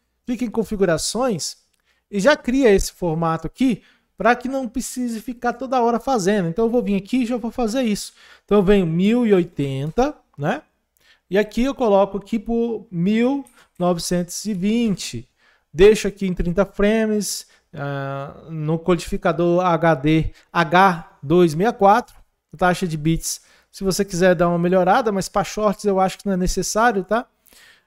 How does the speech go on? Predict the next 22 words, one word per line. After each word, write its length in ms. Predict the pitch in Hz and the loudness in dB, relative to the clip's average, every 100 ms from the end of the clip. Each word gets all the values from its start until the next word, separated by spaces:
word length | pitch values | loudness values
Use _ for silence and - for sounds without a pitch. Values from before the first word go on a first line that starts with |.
| _ | _
Ah, 420 | 143 143 143 185 | -6 -4 -4 -4
aqui 240 | 180 233 233 | -4 -2 -2
também 300 | 214 196 208 | 0 2 4
eu 100 | 196 | 4
acho 220 | 196 - | 2 0
que 80 | 185 | -4
deixa 200 | 196 - | -4 -4
tudo 240 | 302 302 | -6 -6
padrão, 540 | - 226 180 202 302 | -2 0 2 0 0
se 60 | 311 | -4
você 200 | 196 185 | -6 -6
quiser. 400 | - 156 160 262 | -6 -2 0 2
Eu 80 | 185 | 0
coloco 280 | 170 170 175 | 0 0 -2
aqui 180 | - | -4
baixo, 480 | 160 143 185 247 - - | -4 0 0 -2 -6 -10
quando 180 | 151 151 | -6 -4
é 60 | |
gravação 420 | 143 147 139 - | -2 -2 -4 -6
de 80 | 139 | -10
shorts, 400 | - 170 226 - | -10 -6 -6 -4
né? 180 | 165 226 | -4 -6